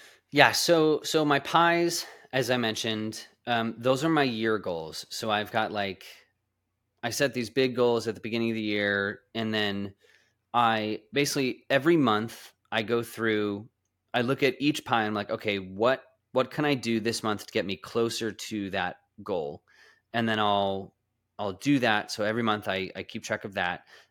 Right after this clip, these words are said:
And then I also, then each week, uh, on every Sunday, I write, "Okay, what can I do this week to get me closer to that monthly goal?" That way it doesn't feel like I'm trying to accomplish a yearly goal every single week or every single day, but it's, like, broken down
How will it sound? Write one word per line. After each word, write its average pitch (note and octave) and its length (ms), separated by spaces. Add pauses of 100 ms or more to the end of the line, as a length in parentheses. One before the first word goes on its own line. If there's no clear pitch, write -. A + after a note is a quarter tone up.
(140)
And A2+ 140
then A2 360 (140)
I A2 140
also, G#2+ 600
then G#2+ 260
each G#2 260
week, - 420
uh, A2 160 (140)
on G2+ 140
every F#2 160
Sunday, B2 480
I - 40
write, G2+ 280 (100)
"Okay, G2+ 200
what G2+ 200
can A2+ 120
I G#2+ 100
do G2 680 (100)
this A2 360
week A2 240
to G#2 80
get G2+ 100
me G2 80
closer G#2+ 400
to - 180
that F2+ 180
monthly A2 420
goal?" F#2+ 400 (360)
That C#3+ 180
way F3 80
it D#3 80
doesn't D#3+ 240
feel D3 200
like C3+ 160
I'm A2 120
trying C3+ 300
to A#2 200
accomplish A2+ 500
a G2+ 80
yearly G2 460
goal F#2+ 540 (100)
every F#2+ 240
single F#2 360
week G#2 220
or D#2+ 60
every F2+ 160
single F#2 240
day, G2 240
but A#2 160
it's, - 120
like, G2 200
broken G2+ 320
down F#2 420